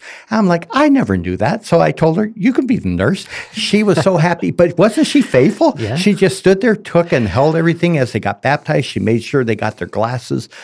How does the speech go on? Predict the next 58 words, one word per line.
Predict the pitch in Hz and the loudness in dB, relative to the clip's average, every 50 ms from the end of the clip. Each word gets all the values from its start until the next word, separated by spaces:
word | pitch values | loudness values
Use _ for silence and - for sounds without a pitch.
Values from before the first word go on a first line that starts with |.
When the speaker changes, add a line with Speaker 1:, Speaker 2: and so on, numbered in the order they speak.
| - - - | -20 -8 -2
Speaker 1:
I | 190 196 196 | 0 2 2
was | 190 165 - | 2 0 0
just | - 156 - - _ | 0 -2 -2 -4 _
blessed | - 127 131 127 117 - - - - | -2 0 2 2 0 -2 -6 -6 -2
watching | 120 120 120 131 | 0 2 4 4
Speaker 2:
Well, | 156 180 | 4 4
it | - | 4
Speaker 1:
it. | |
Speaker 2:
was | 147 170 202 190 - | 4 2 2 0 0
so | - 151 127 | 2 2 2
helpful | 107 101 104 - - - 113 117 | 2 0 -4 -2 0 0 0 0
because | 131 123 - 127 120 117 110 104 - - | 0 0 0 0 0 0 -2 -6 -8 -12
in | - 135 113 104 | -10 -10 -8 -4
past | 104 113 117 113 - | -4 -2 -4 -2 -4
services, | - 135 139 139 123 - - 110 104 101 98 95 - - _ _ _ _ - | -4 -4 -2 -4 -4 -4 -6 -6 -6 -6 -8 -12 -16 -18 _ _ _ _ -4
usually | 123 131 127 113 123 127 120 | -2 0 0 2 2 2 4
after | 120 117 - - 120 110 | 2 2 0 -2 -4 -4
we | 110 107 | -2 -2
baptize, | 107 110 107 113 110 - 117 107 101 98 95 - - | -2 -2 -2 -2 -2 -2 -2 -2 -4 -6 -10 -16 -10
we're, | 110 110 107 | -6 -4 -4
like, | 107 101 - _ _ _ | -4 -4 -6 _ _ _
picking | - 139 - - 123 | -10 -8 -4 -2 -2
up | 117 120 | -4 -4
the | - 120 | -8 -8
people's | - 123 123 - 101 - | -8 -8 -8 -8 -10 -6
phones, | - - 156 156 151 147 147 147 127 | 0 2 2 2 2 2 0 -2 -4
their | 123 107 - | -6 -8 -4
sandals, | - - 143 143 143 139 143 143 | -2 0 0 0 2 2 2 2
Speaker 1:
Right. | 196 240 - | 2 2 0
Speaker 2:
their | 107 98 | -2 -4
towel, | - - 135 139 139 139 143 139 - - - - - - | -2 0 2 4 4 4 2 2 -2 -6 -20 -20 -6 -2
and | 127 127 120 | 0 2 2
then | 120 117 110 107 95 - _ _ _ _ _ _ _ _ _ _ _ _ _ _ - | 2 0 0 -4 -8 -10 _ _ _ _ _ _ _ _ _ _ _ _ _ _ 0
there | 127 135 | 2 2
Speaker 1:
Yeah. | 196 247 | 4 4
Speaker 2:
she | 165 196 | 2 2
was. | 196 147 104 104 - - - - - _ - | 0 0 -4 -6 -10 -14 -18 -20 -20 _ 0
Speaker 1:
Yeah, | 156 165 202 185 139 - | 2 2 4 4 2 2
and | - 135 139 143 143 | 2 2 2 2 2
we | 139 170 185 | 2 2 2
had | 170 - | 2 2
thirteen | - 175 175 165 - - 151 123 | 2 0 0 2 0 0 -2 0
people | 107 175 208 202 180 127 | 0 0 0 0 0 0
getting | 110 101 - 95 | 0 0 -2 -2
baptized. | 85 107 104 98 - - 110 101 - | 0 0 0 0 0 -2 -2 -2 0
We | 151 | 0
didn't | 170 170 143 113 | 0 0 0 -2
have | 87 92 104 - | -2 -4 -6 -6
time | - - - 196 226 226 | -6 -4 -2 0 2 0
for | - - 104 | 0 0 -2
Speaker 2:
It's | 87 | -2
Speaker 1:
that. | - | 0
Speaker 2:
quite | 82 113 113 | 0 0 0
efficient, | 104 - - 127 123 - - 104 - | -2 -4 -6 -8 -8 -6 -8 -4 0
Speaker 1:
It | - 160 135 | 0 2 2
was, | 117 - - - | 2 2 2 2
Speaker 2:
yeah. | - 185 | 2 2
Speaker 1:
it, | 175 175 - - | 2 0 -2 -6